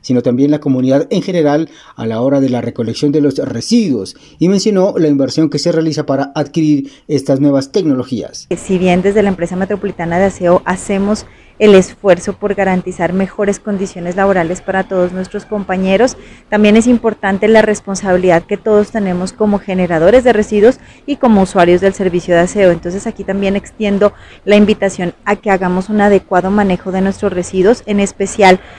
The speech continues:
Speaker 2: miremos, eh, la, la manera en cómo hacemos la disposición de los mismos, es decir, esas canecas de cincuenta y cinco galones que a veces son demasiado pesadas,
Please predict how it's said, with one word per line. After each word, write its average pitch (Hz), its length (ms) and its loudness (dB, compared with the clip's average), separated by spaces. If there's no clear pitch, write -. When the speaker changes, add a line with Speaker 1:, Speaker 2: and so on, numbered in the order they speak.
Speaker 2:
miremos, 226 640 6
eh, 202 540 6
la, 208 320 6
la 214 160 4
manera 202 320 4
en 214 100 4
cómo 220 380 2
hacemos 196 420 -2
la 202 80 6
disposición 185 720 0
de 185 80 2
los 190 180 4
mismos, 185 460 2
es 196 100 2
decir, 202 300 4
esas 180 320 0
canecas 190 420 -2
de 196 80 -2
cincuenta 185 380 -4
y 180 40 -4
cinco 180 300 -4
galones 190 460 2
que 185 100 -6
a 170 40 -2
veces 170 200 -6
son 190 180 -2
demasiado 175 580 2
pesadas, 190 580 2